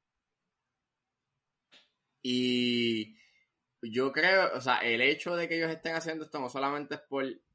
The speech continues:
hecho de que ellos hicieron el driving no es solamente un hecho porque ya hay diferentes per-, ya hay diferentes,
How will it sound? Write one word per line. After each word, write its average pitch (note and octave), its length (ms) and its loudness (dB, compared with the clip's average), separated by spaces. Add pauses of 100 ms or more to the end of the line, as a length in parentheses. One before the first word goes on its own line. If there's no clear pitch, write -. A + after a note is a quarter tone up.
(260)
hecho A#2+ 360 -2
de D#3 100 0
que D#3+ 80 -2
ellos D#3 140 -2
hicieron D3+ 300 -4
el C#3 140 -4
driving C#3 440 0
no A2+ 80 -8
es - 60 -16
solamente C3+ 460 -2
un C3+ 120 -4
hecho C3 400 -8 (160)
porque A2 600 -4
ya A2 180 2
hay A#2+ 140 -2
diferentes B2 560 -8
per-, A#2 340 -10
ya G#2 80 -4
hay G#2+ 80 -4
diferentes, A#2+ 720 -6